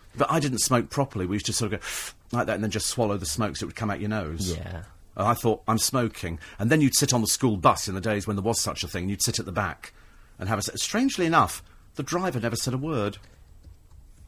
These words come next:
Speaker 2: About the children
Speaker 1: About
Speaker 2: smoking?
Speaker 1: smoking. Nobody
Speaker 2: No.
Speaker 1: said a word about smoking.
Speaker 2: But you could smoke on the top of buses.
Speaker 1: Yes, you could, yes, and that's where we smoked.
Speaker 2: Right.
Speaker 1: On the top of buses, I'm afraid. <laughs> On the top of buses. We can't help it. Uh, Emma Barnett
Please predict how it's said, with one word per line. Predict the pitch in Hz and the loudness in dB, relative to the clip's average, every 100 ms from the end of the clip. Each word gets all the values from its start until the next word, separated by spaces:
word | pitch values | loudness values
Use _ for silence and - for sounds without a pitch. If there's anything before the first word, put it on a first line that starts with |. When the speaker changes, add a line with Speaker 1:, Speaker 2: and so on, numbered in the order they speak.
| - | -8
Speaker 2:
About | 101 95 - | -2 -2 -2
the | - 98 | -6 -6
children | - 107 143 | -4 2 4
Speaker 1:
About | 175 | 4
Speaker 2:
smoking? | - 165 160 - 92 90 | 4 2 2 0 -2 -4
Speaker 1:
smoking. | - - | -10 -2
Nobody | 170 95 | 0 2
Speaker 2:
No. | 92 | 2
Speaker 1:
said | 98 | 2
a | |
word | 147 262 254 | 2 0 0
about | 113 92 | -2 -2
smoking. | - 104 95 - 98 | -2 -2 -4 -4 -2
Speaker 2:
But | 98 | 0
you | |
could | - 226 | 2 2
smoke | - 110 - | 4 2 2
on | 101 | -4
the | |
top | - 151 98 | -2 -4 -4
of | - | -10
buses. | 87 - 131 - - - | -10 -8 -8 -10 -14 0
Speaker 1:
Yes, | 123 165 - | 6 6 4
you | 120 | 2
could, | - 180 120 92 | 4 4 4 2
yes, | 139 147 120 | 0 0 -2
and | 123 | -4
that's | - | -2
where | 120 | 0
we | 113 | 0
smoked. | - 156 101 - - - - | -2 -2 -4 -6 -14 -18 -14
Speaker 2:
Right. | 107 87 | -6 -4
Speaker 1:
On | 85 | -4
the | 98 | -4
top | - 120 | -2 0
of | 123 | 0
buses, | 123 143 - 95 | -2 0 0 0
I'm | 98 | 0
afraid. | 95 - - 92 - - - - | -2 -6 -10 -12 -10 -10 -12 -4
<laughs> | 131 - 131 | -4 -2 0
On | 139 | 2
the | 120 | 2
top | - 151 | 4 4
of | 147 | 6
buses. | 123 131 107 | 6 4 2
We | 95 | -2
can't | 147 143 120 | 2 4 4
help | 110 107 | 4 0
it. | - - - - - | -4 -8 -16 -16 4
Uh, | 135 156 170 170 - | 8 10 10 6 4
Emma | 208 208 | 4 4
Barnett | 139 202 202 139 - - - | 6 8 8 6 0 -2 -2